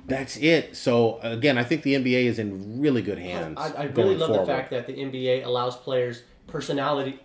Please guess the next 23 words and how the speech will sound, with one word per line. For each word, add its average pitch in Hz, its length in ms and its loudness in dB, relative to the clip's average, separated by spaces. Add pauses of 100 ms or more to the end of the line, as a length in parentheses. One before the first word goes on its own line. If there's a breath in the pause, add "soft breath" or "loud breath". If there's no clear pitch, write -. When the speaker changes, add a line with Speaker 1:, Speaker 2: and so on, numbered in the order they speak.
Speaker 2:
personalities 147 720 2
to 135 80 -6
come 123 220 -4
through. 113 240 -6 (100)
Speaker 1:
Yeah. 117 200 0 (520 soft breath)
Speaker 2:
The 143 160 0
N 170 80 4
F 165 160 0
L 160 300 4
shuts - 460 -2
down 139 280 4
players' - 280 2
personality, 123 360 -2
whether 120 240 2
it's - 140 -8
celebrations 143 560 0
that 135 100 0
they're 127 140 -2
finally 123 260 -2
starting 131 200 -4
to 117 60 -6
bring 123 140 -2
back, 120 300 -2